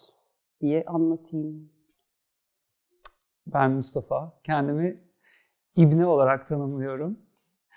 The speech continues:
Speaker 2: Ee, bu tanımlamayı niye kendime yaptım diye düşünürseniz de aslında bu, e, benim bir cevap verme şeklim. Çünkü, e,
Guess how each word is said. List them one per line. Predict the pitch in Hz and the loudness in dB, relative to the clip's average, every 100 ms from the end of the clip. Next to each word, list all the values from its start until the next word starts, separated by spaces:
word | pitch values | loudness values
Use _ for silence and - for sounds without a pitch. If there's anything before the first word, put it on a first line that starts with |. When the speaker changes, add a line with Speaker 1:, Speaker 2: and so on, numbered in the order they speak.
| - _ - | -20 _ 4
Speaker 2:
Ee, | 151 151 160 | 4 6 4
bu | |
tanımlamayı | 170 175 170 170 170 180 | 6 6 6 2 -2 -6
niye | 175 175 | -8 -6
kendime | 175 147 139 151 | -2 -2 -2 -6
yaptım | 147 147 - 156 143 | -6 -8 -4 -4 -2
diye | 139 135 | -4 -6
düşünürseniz | 131 151 147 - 131 131 127 | -6 -6 -6 -4 -4 -4 -4
de | 196 208 | -2 0
aslında | 165 156 170 165 190 190 175 | -2 -2 -4 0 0 0 -2
bu, | 185 185 - _ _ _ _ _ _ _ _ _ - | -4 -4 -10 _ _ _ _ _ _ _ _ _ 4
e, | 165 160 151 147 147 143 143 | 8 8 4 0 -4 -4 4
benim | 175 175 175 | 8 8 6
bir | 196 214 208 _ _ _ _ _ _ _ _ _ 151 | 4 2 0 _ _ _ _ _ _ _ _ _ 6
cevap | 185 196 196 | 10 10 8
verme | 170 143 139 | 6 6 4
şeklim. | 127 139 - 196 254 - | 0 -2 0 2 2 0
Çünkü, | 196 175 180 | 2 2 2
e, | 196 196 170 | 0 2 0